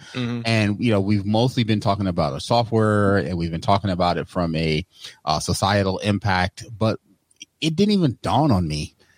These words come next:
Speaker 2: that, you know, the hardware side of it, w-, where, and all these hardware guys jumped right in the game and was like, "Yeah, yeah, we're gonna provide, you know, virtualization in our platforms to make sure that the, you know, these desktops and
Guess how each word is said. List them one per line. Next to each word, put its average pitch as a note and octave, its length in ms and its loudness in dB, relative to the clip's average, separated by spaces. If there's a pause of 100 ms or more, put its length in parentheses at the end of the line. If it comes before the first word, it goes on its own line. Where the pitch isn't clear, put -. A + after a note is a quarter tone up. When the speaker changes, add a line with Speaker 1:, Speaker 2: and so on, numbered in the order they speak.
Speaker 2:
that, G#2+ 540 0 (240)
you A#2 240 -2
know, G#2 80 4
the G2+ 100 2
hardware B2+ 580 0
side F2+ 340 0
of F2 160 0
it, E2+ 160 0
w-, F#2+ 340 -6
where, G#2+ 360 0
and G#2+ 180 0
all B2 180 2
these C#3 220 0
hardware C#3+ 320 2
guys F#2 280 0
jumped G#2+ 440 -4 (300)
right E3+ 420 2
in A2 180 4
the F#2 80 0
game F2+ 360 -4
and G2+ 80 -6
was G2 140 -4
like, F#2+ 220 0
"Yeah, D#3+ 160 2
yeah, C#3 260 0
we're F2 220 2
gonna B2+ 220 2
provide, G#2 520 2 (380)
you G#2+ 100 2
know, G2 120 4
virtualization G2+ 840 2
in G2+ 120 2
our G2 100 0
platforms G2 580 0
to - 80 -10
make G2 180 -2
sure G2 200 2
that F#2 240 0
the, G2 180 -2
you F#2+ 140 -4
know, F2 200 0
these F#2 380 -2 (360)
desktops F#2+ 600 0
and F#2 300 -2